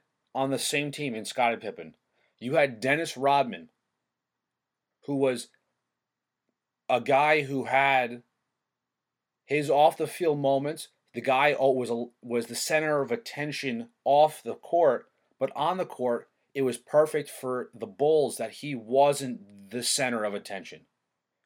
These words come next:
He rebounded everything. He was defense all the time. You can look at his stats. He would average eighteen boards a, a, a season, but average about five points a game. That was his game.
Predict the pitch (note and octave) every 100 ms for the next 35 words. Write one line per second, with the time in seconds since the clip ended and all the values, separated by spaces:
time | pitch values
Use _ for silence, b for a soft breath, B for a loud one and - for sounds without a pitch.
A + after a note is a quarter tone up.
0 | _ _ _ _ _ _ - D3 D#3 D#3+
1 | D#3 D#3 D#3 D3+ D3+ D#3 E2+ D#2+ _ -
2 | C3 C#3+ G#2+ D#3 D3+ D3+ B2+ A#2 - -
3 | C3 C#3 B2+ - C#3+ B2 - - _ A2+
4 | B2 D3 C#3+ D3+ C#3+ - D3+ A#2+ - A#2
5 | B2+ C3 A#2+ - C#3 D3 - D3 C3+ C3
6 | C#3 C3+ A#2+ _ A#2 - G#2+ G#2 - D3
7 | E3 A2 E2 _ _ _ - B2+ C3 C3
8 | A#2+ B2 A2+ C3 B2 A#2+ B2+ A#2+ B2 D#3
9 | E2 _ _ - B2 B2 A#2 A2+ G2+ C3
10 | F#2